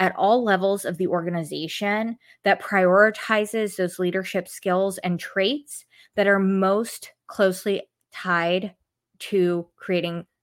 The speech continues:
psychological safety. That is emotional intelligence, situational awareness,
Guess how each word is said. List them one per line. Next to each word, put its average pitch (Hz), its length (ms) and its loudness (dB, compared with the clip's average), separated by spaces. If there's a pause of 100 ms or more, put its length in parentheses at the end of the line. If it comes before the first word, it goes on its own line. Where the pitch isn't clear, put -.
(140)
psychological 156 720 -2
safety. - 520 -14 (380)
That 175 180 4
is 165 260 -2 (120)
emotional 180 640 0
intelligence, 190 920 -2 (400)
situational 190 920 -2
awareness, 190 800 0